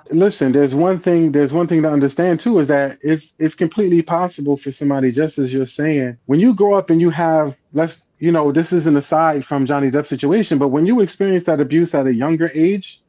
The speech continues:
from women, from your mother, from your siblings and stuff like that, that can cause you to have really, really unhealthy relationships with women in the future,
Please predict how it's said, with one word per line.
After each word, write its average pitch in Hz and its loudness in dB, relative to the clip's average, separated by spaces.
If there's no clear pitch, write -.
from 160 0
women, 185 0
from 143 0
your 131 2
mother, 139 0
from 135 -2
your 127 2
siblings 139 -2
and 139 -20
stuff 143 -8
like 135 -6
that, 156 -4
that 185 0
can 202 0
cause 180 0
you 160 2
to 151 0
have 135 -2
really, 160 2
really 143 -2
unhealthy 139 -6
relationships 127 -8
with 120 -16
women 120 -4
in 110 -4
the 107 -10
future, 143 -2